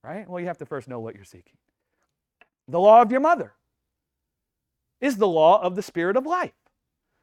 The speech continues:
It's the Spirit of truth. It's the Comforter, the Holy Spirit. And what is the Holy Spirit doing for you? It's discerning the Father in your midst. It's exercising your senses to discern the likeness of the Father,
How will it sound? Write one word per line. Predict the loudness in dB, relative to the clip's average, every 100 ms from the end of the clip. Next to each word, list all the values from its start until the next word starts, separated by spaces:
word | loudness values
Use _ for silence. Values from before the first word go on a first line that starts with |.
| _
It's | -10 -8
the | -6
Spirit | -6 -6 -6 -4
of | -4
truth. | -2 -4 -4 _ -12
It's | -10
the | -8 -4
Comforter, | -2 -2 -6 -10 -2
the | 0
Holy | 2 0 0
Spirit. | -8 -8 -8 -8 -16 -10
And | 0
what | 2
is | 4
the | 4
Holy | 4 2
Spirit | -2 -6 -6 -6 -4
doing | -2 -2 -4
for | -6
you? | -4 -4 -6 -8
It's | -8 -4
discerning | -6 -2 0 2 2 -2
the | -2
Father | 0 2 4 2 -4 -10 _ -6
in | -2 2
your | 2
midst. | -2 -6 -20 _ _ -12
It's | -12 -10
exercising | -10 -6 -8 -2 0 0 0 -2
your | -2
senses | -2 -4 -6 -4 -10
to | -8 -10
discern | -8 -2 0 2
the | 0
likeness | -4 -6 -10 -14
of | -14
the | -10
Father, | -10 -10